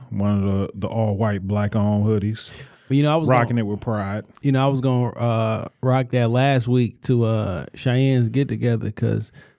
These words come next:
Speaker 2: she said either wear some Juneteenth stuff or something by a black, uh, designer or something black owned.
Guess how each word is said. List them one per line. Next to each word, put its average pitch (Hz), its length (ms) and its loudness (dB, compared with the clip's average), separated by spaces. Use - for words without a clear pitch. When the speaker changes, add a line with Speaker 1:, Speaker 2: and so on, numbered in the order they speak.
Speaker 2:
she 120 60 0
said 113 200 0
either 113 200 2
wear 117 200 2
some 110 180 -2
Juneteenth 147 560 4
stuff 135 300 2
or 113 160 0
something 120 300 2
by 113 160 2
a 107 40 0
black, 117 360 0
uh, 107 420 0
designer 110 480 0
or 104 60 0
something 107 260 -2
black 113 300 0
owned. 113 480 -2